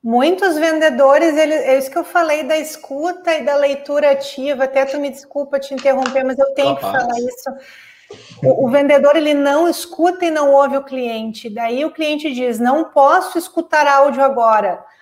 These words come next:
Speaker 1: Aí ele pega e, "Então tá, eu tô te mandando áudio mesmo assim." Sabe? É,
Speaker 2: É.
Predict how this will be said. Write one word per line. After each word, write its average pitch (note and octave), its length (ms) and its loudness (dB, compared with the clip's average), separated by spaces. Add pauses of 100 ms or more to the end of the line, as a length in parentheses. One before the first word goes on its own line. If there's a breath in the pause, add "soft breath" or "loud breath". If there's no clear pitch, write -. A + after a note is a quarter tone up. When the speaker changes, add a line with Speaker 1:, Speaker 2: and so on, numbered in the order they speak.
(120)
Speaker 1:
Aí B3+ 160 2
ele D4 180 0
pega C#4 460 2
e, C4 200 -2 (180 loud breath)
"Então A4 340 2
tá, A4 80 4 (140)
eu G#4+ 80 0
tô F#4 100 2
te F#4 120 -6
mandando G4+ 440 0
áudio F#4 360 2
mesmo G4 360 -4
assim." F#4+ 480 -8 (680)
Sabe? F4 280 -6
É, - 380 -4
Speaker 2:
É. - 140 -12